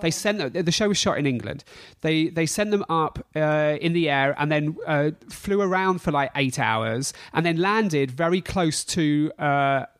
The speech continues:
Speaker 1: uh, London to a T V studio that was dressed like a Russian space camp. So these,
Speaker 2: Oh.
Speaker 1: these guys re-, genuinely thought that they were in, uh, a Russian space camp and were training over six weeks or however lo-, long the series was of,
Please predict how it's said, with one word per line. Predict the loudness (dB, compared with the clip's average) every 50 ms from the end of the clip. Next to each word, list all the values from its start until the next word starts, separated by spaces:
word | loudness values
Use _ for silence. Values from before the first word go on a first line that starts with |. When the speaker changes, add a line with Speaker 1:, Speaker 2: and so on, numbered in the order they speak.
| _ _
Speaker 1:
uh, | -6 -2 -2 0 2 2 0 0
London | 0 0 0 0 0 -2 -2 -2 -4 -6 -6 -8 -10 -16 -20 -20 -20 _ -10
to | -4 -2 -2
a | 0
T | 0 0 0 2
V | 2 2 2
studio | 0 0 0 0 0 2 2 2 2
that | 0 0 0
was | 0 -2 -2
dressed | -2 -2 0 0 0 0 -2 -4 -4 -2 0
like | 0 0 0 0
a | 0
Russian | 0 0 0 0 0 0 0 0 0
space | -2 -2 0 0 0 0 0 -4
camp. | -8 -6 -6 -6 -4 -4 -2 -2
So | -2 0 0 0 -2 -2 0 0 0 0
these, | 0 0 0 -2
Speaker 2:
Oh. | -4 -8 -6 -2
Speaker 1:
these | -2 -2 -2
guys | 0 0 0 0 0 0 -2
re-, | -2 0 0 0 0 0
genuinely | 0 0 0 0 2 2 0 2 0 0 -2
thought | -2 -2 0 0 2 2 0 0 0
that | -2 0
they | 0 2 2 2
were | 2 2 2
in, | 2 2 0 0 -2 -4 -4 -10 -20 -20 -20 -12 _ -2
uh, | 0 2 2 2 2
a | 0 0
Russian | 0 0 0 0 0 0
space | 0 0 0 -2 -2 -2 0
camp | 0 0 0 0 0
and | 0 0
were | 0 0
training | 0 0 0 0 0 2 2 0 2 2
over | 0 0 0 -2
six | -2 -4 -4 -4 -2 0
weeks | 0 0 0 0
or | 0
however | 0 2 2
lo-, | 0 0 -2 -2
long | -2 -2 -2 0 0
the | -2
series | 0 0 0 2 2 0 0 0
was | 0 0 2 0 -2 -4 -8 -12 -18 -20 -20 -20 -20 -20 _ _
of, | 0 2 2 2 -2 -4 -8 -16